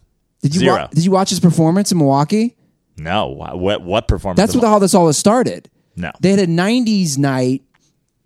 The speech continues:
Speaker 1: The Bucks did a nineties night.
Speaker 2: The Bu-, and the Bucks were basically trolling, right?
Speaker 1: Yeah.
Speaker 2: Because they went Ja Rule.
Speaker 1: So he was the halftime performer.
Speaker 2: And then they had, and then after him, they had that guy sucking dick for Evian. <laughs> They're like, "Now the Evian water bottle giveaway.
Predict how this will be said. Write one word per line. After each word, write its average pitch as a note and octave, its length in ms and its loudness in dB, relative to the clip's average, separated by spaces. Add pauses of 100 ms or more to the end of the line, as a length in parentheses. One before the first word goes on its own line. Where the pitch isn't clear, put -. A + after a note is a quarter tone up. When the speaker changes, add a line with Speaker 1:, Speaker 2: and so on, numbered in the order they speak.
(380)
Speaker 1:
The D3 120 -4
Bucks G3 280 -2
did G3 140 2
a E3+ 40 2
nineties D3+ 460 0
night. G2+ 220 -6
Speaker 2:
The B2+ 80 -2
Bu-, C3+ 140 0
and D3 140 2
the C#3+ 60 -2
Bucks C#3+ 260 0
were C3 80 0
basically B2 440 -2
trolling, G#2 480 -4
right? E2 100 0
Speaker 1:
Yeah. G3+ 180 4
Speaker 2:
Because G#2+ 140 -4
they A2 100 0
went G2+ 320 -6
Ja G#2 180 0
Rule. G2 460 -2
Speaker 1:
So - 140 2
he G#3+ 140 4
was G#3+ 80 0
the G3 80 4
halftime F3 440 0
performer. C3+ 680 -2 (100)
Speaker 2:
And A#2 100 -6
then B2+ 120 -2
they B2 100 0
had, A#2 280 2
and A#2 160 -4
then A#2+ 120 -2
after C3 320 0
him, G#2+ 300 -2
they G#2 120 -2
had A2 140 0
that G#2 160 -2
guy G#2 160 0
sucking G2+ 440 -4
dick G2+ 220 -2
for F#2+ 140 -4
Evian. F#2+ 480 -2 (240)
<laughs> - 160 -8 (2000)
They're D3 120 4
like, F3 200 4
"Now A3 460 6
the F#3+ 100 4
Evian A3 400 4
water A3+ 260 6
bottle G3+ 260 4
giveaway. D#3+ 760 2